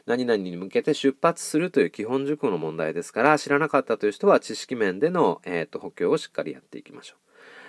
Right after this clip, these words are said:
はい、えーと、次の二十一番目の問題ですけども、I enjoy our, えー、current move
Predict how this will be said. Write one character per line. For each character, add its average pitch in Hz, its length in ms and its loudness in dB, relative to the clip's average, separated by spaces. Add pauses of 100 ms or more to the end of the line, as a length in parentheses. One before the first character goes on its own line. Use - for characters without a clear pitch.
は 175 120 0
い、 - 80 -2
え 139 140 8
ー 131 40 2
と、 131 100 4
次 160 220 -4
の 147 80 2
二 135 140 0
十 113 100 -4
一 101 220 -6
番 98 200 0
目 120 120 -2
の 120 80 -2
問 90 200 -4
題 80 140 -4
で - 80 -8
す - 100 -12
け 87 80 -8
ど 90 60 -8
も、 101 140 -6
I 127 180 2
enjoy 131 520 0
our, 113 380 6
え 104 120 0
ー、 - 60 -10
current 139 420 6
move 113 420 -6